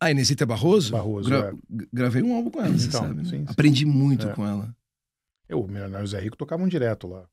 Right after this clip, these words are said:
Speaker 1: Uma vez eu não entendi nada, cara. Ela chegou numa reunião. <clears throat> Chegou, "Oi, tudo bem?" Tá ótima, né? Bem-humorada, engraçada. Produção do Fernando Faro.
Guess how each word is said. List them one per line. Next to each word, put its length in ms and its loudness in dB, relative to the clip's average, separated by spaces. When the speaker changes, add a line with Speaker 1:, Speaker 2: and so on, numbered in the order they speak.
Speaker 1:
Uma 140 2
vez 120 2
eu 80 2
não 60 4
entendi 300 0
nada, 320 2
cara. 180 -6
Ela 80 -2
chegou 220 -4
numa 160 -2
reunião. 380 0
<clears throat> 1160 -10
Chegou, 440 -10
"Oi, 100 -4
tudo 160 -8
bem?" 260 -8
Tá 160 -10
ótima, 540 -4
né? 220 -4
Bem-humorada, 760 -2
engraçada. 640 -6
Produção 360 -4
do 60 -4
Fernando 380 -4
Faro. 420 -6